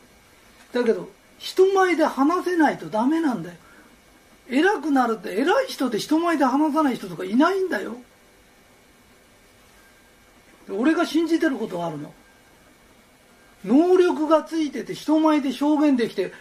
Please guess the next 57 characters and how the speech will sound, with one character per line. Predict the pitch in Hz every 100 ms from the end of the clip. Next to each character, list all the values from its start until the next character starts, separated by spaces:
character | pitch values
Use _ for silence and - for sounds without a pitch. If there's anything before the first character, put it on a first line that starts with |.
| - -
こ | 254
れ | 311
で | 320 302
出 | 262
世 | 254 330 277
で | 302
き | 254 302
な | 269
い |
な | 196
ん |
て | 185
こ | 190
と | 180 180
あ | 240
り | 370 508 440
え |
な | 415 233
い |
と | -
思 | 190 196
っ |
て | 196 -
る | 92
ん | 87
だ | 64
よ。 | - _ - - - _ _ _ - _
だ | 233
か | 220
ら | 208
俺 | 269 330
の | 330
お |
弟 | 311 320
子 |
さ | - 302
ん |
や | 269
な | 233
ん |
か | 202
は | 190 196
み | 202 285
ん | 359
な | 359 262
話 | 226 277 294
せ | 311
る | 247
よ | 190
う |
に | -
し | -
て | 214
る | 202
ん | 190
だ |
よ。 | -